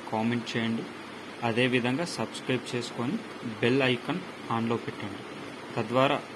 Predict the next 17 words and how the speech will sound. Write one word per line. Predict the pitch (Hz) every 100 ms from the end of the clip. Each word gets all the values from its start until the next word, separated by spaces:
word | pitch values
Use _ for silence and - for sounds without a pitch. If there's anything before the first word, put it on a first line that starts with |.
| 123
మీకు | 120 131 -
ప్రభుత్వం | 113 120 120 131 123
నుంచి | 120 - 117
వచ్చే | 117 - 120 110
ముఖ్యమైన | - 127 120 120 113 113
సమాచారం | 110 113 - 110 233 - - - - - 113
నోటిఫికేషన్ | 113 123 - 127 120 123 110
రూపంలో | 110 113 110 113
రావడం | 107 104 110 110
జరుగుతుంది. | 107 104 101 107 101 - - - - - - 117
ఇక | - 117 - 117
ఆలస్యం | 113 127 - 127
చేయకుండా | - 117 113 117 185 - 117
వివరాల్లోకైతే | 110 117 113 117 120 110 190 214 123
వెళ్ళిపోదాం. | 107 104 107 101 104 107 - - - - -
తిరుమల | 135 135 143 143 143
తిరుపతి | 135 127 135